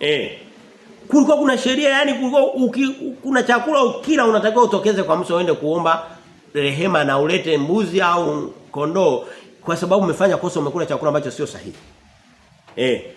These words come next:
Lakini hiyo sheria ilikuwa ngumu kweli, Yesu Kristo akaiondoa, lakini hakuondoa sheria ya uzinzi. Kwa hiyo lazima tujue tofauti ya hizi sheria alizoziondoa na zile ambazo hajaziondoa. Ndilo somo la leo. Ametu-, na, na tutaona kwamba hata zile ambazo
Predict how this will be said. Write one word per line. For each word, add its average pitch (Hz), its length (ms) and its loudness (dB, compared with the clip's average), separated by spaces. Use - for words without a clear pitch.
Lakini 247 540 2
hiyo 262 200 4
sheria 262 260 0
ilikuwa 269 280 2
ngumu 269 240 0
kweli, 208 360 2
Yesu 233 240 0
Kristo 233 200 -2
akaiondoa, 180 400 0
lakini 165 380 0
hakuondoa 170 420 -4
sheria 202 200 -2
ya 175 60 2
uzinzi. 160 320 -2
Kwa 254 80 2
hiyo 262 120 2
lazima 302 280 4
tujue 269 240 0
tofauti 233 320 2
ya 247 60 2
hizi 247 140 -2
sheria 226 220 2
alizoziondoa 254 760 2
na 165 100 2
zile 226 240 2
ambazo 196 400 2
hajaziondoa. 139 720 2
Ndilo 190 280 2
somo 175 260 -2
la 120 220 -2
leo. 135 180 0
Ametu-, 190 420 2
na, 180 320 0
na 175 200 0
tutaona 254 500 2
kwamba 240 320 4
hata 277 500 2
zile 269 300 2
ambazo 233 540 2